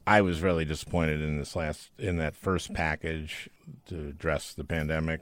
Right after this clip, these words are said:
which had a hundred seventy billion dollars in tax breaks for real estate developers, um, and, uh, and investors, eighty-two percent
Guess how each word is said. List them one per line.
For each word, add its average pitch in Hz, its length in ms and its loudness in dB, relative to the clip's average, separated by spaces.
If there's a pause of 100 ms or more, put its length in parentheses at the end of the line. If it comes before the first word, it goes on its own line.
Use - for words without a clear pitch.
which - 440 -10 (500)
had - 140 -2
a 73 60 -2
hundred 80 340 2
seventy 76 300 -2
billion 76 380 0
dollars 71 640 -4 (640)
in 76 140 2
tax 76 340 2
breaks 73 380 -2
for 71 260 -8
real 80 240 2
estate 80 280 -2
developers, 85 800 -2 (480)
um, 73 480 -6 (340)
and, 76 300 -6
uh, 82 120 0 (320)
and 73 220 -4
investors, 82 680 0
eighty-two 85 720 0
percent 90 400 0